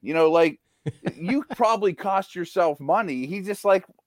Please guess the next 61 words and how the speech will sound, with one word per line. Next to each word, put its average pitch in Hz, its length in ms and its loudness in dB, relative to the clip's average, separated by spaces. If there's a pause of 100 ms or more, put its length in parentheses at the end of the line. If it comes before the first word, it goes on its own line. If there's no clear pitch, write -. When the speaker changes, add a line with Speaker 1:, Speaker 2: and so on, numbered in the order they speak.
(160)
Speaker 1:
"It's 214 220 -2
not 247 200 2
football." 214 460 2
I 131 60 6
mean, 147 160 0
I, 156 80 2
ca-, - 160 0
in 202 80 0
a 185 40 6
way, 214 300 4
I 175 80 6
was 147 180 0
like, 147 220 0
"Boy, 220 200 2
you're 180 200 -4
dumb 139 460 2
from 123 160 -10
a 120 40 -6
business 135 400 -8
wa-, 110 160 -6 (100)
standpoint." 113 760 -8 (540)
'Cause 190 140 4
if 160 80 -2
you 240 120 -2
would 233 100 2
have 190 100 4
ran 180 280 2
a 135 60 -6
tenth 190 360 -2
of 156 80 -4
a 135 40 -8
second 135 360 -2
better, 117 400 2 (500)
if 170 80 -10
you 254 80 -2
ran 240 160 2
a 143 60 -4
four 214 240 2
four 220 300 2
three 156 280 0
as 139 100 0
opposed 147 200 2
to 139 60 -4
a 131 40 -10
four 147 220 -2
five 180 320 0
three, 123 240 -6
you 123 140 -2
know 226 220 4
you're 147 120 0
gonna 117 140 -4
get 107 100 -8
drafted 117 400 -4
higher. 113 460 0 (360)
But 175 140 0
then 226 140 2
part 254 240 4
of 220 80 0
me 185 80 0
was 160 180 0
like, 156 400 2